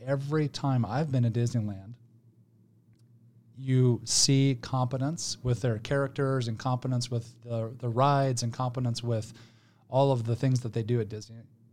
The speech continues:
There are, they're problem solvers. If you have an issue or a challenge, you can always find someone that will help solve a problem. They won't necessarily solve the long lines, uh, but they've tried to do some different things to do that.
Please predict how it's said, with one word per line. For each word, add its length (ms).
There 320
are, 220
they're 140
problem 340
solvers. 460
If 100
you 120
have 180
an 100
issue 340
or 160
a 40
challenge, 400
you 60
can 120
always 260
find 240
someone 380
that 140
will 80
help 240
solve 260
a 60
problem. 520
They 60
won't 240
necessarily 480
solve 280
the 60
long 300
lines, 420
uh, 100
but 140
they've 160
tried 240
to 60
do 140
some 320
different 320
things 380
to 140
do 180
that. 260